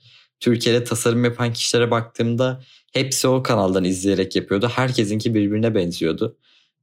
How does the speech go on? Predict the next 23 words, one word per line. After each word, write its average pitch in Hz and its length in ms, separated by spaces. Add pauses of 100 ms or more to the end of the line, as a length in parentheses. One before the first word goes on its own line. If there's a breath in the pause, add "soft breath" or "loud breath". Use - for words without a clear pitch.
Ben 101 180
de 117 100
böyle 120 200
bir 117 40
şeyden 120 260
hoşlanmadığım 113 680
için 110 220
genellikle 107 400
yabancı 101 440
kanalları 101 380
izlemeyi 87 340
tercih 82 400
ediyordum. 85 400 (520 soft breath)
Aslında 107 340
ben 110 200
de 110 80
bir 107 80
nevi 110 440
yurt 107 240
dışından 107 360
çalıp 110 360
Türkiye'ye 104 420
satıyordum. 87 560